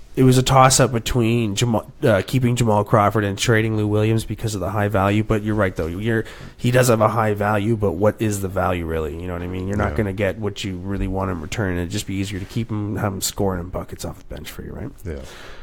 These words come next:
Speaker 1: But anyways, we're gonna try a little something out of our comfort zone, so just don't, just bear with us.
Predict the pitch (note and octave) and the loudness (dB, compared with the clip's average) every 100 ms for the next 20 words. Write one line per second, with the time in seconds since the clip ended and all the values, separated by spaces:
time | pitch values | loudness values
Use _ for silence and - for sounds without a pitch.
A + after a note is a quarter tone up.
0 | - - D#3+ F3 A2 E3 G3 D3+ E3 C#3+ | -6 2 4 4 2 0 -2 0 2 2
1 | C3 C3 B2+ A2 G2 F2 A#2+ G#2+ B2 A2+ | 2 0 0 0 -2 -4 -4 -4 -4 -4
2 | F#2+ E2 - - B2 A#2 - A2+ G#2+ B2+ | -6 -8 -10 -10 -4 -4 -2 0 0 -2
3 | C3 A#2+ A#2 G#2+ D2+ - - - - - | -2 2 2 2 -2 -8 -12 -12 -12 -14